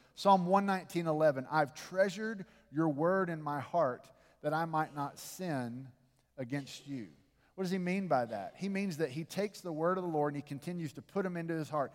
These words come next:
He reads them over and over again because repetition is a way that we learn things. When we repeat something over and over, we drill it down inside ourselves and we,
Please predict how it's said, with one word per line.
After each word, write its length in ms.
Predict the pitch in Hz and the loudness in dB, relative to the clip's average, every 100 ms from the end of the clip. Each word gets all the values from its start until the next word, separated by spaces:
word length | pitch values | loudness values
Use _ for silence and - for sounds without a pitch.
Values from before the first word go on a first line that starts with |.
| - - | -14 -6
He 120 | 156 | 0
reads 420 | 156 156 202 185 135 | 2 2 0 -2 -4
them 300 | 151 135 120 - _ | 0 0 -4 -16 _
over 680 | 160 190 202 160 170 151 139 - _ | 2 6 6 4 2 0 -2 -8 _
and 160 | 139 139 - | -8 -8 -2
over 580 | 160 185 170 127 123 120 | 0 2 0 -2 -4 -4
again 580 | 135 123 135 120 110 107 - _ - | -6 -4 -6 -8 -10 -14 -20 _ -8
because 280 | 143 170 | -2 -2
repetition 760 | 139 170 185 185 - 196 - 170 | 2 4 4 2 -2 -2 -2 -6
is 140 | 151 | -6
a 80 | 143 | -4
way 220 | 151 151 | 0 2
that 160 | 151 127 | 0 -2
we 120 | 143 | -4
learn 380 | 143 147 160 165 | 0 0 0 -2
things. 320 | 139 123 117 - - | -6 -6 -8 -14 -8
When 160 | 151 151 | -4 2
we 100 | 160 | 2
repeat 420 | 156 156 196 202 | 2 0 -6 -4
something 340 | - 160 151 147 | -2 -2 -2 -4
over 420 | 147 175 175 165 | 0 2 2 2
and 100 | 156 | 0
over, 280 | 151 170 156 | 4 4 4
we 140 | 135 131 | 0 -4
drill 340 | 117 170 180 | -2 2 2
it 140 | 165 | 2
down 320 | 123 151 165 160 | -2 -2 -2 -2
inside 460 | 151 131 156 160 | -6 -6 -2 0
ourselves 420 | 156 135 151 143 - - - | 2 0 2 0 -2 -18 -8
and 100 | 147 | 0
we, 200 | 143 | 2